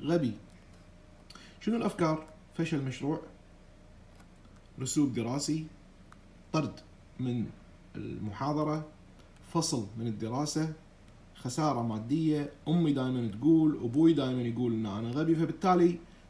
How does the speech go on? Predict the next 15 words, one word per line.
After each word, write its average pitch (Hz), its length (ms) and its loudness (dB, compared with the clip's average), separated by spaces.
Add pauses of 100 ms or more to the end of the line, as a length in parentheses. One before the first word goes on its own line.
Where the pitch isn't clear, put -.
ترسخ 165 500 0
عندك 151 440 0 (520)
اعتقاد 135 560 -2 (300)
إنك 123 420 -4 (200)
غبي. 139 340 0 (1200)
زرع 185 400 6 (140)
أو 143 200 4
غرس 214 560 4 (300)
اعتقاد 147 640 0 (380)
إيجابي، 180 500 6 (2000)
أنا 226 180 10
محبوب، 208 440 6
هذا 143 180 6
اعتقاد 156 380 2
إيجابي. 175 460 2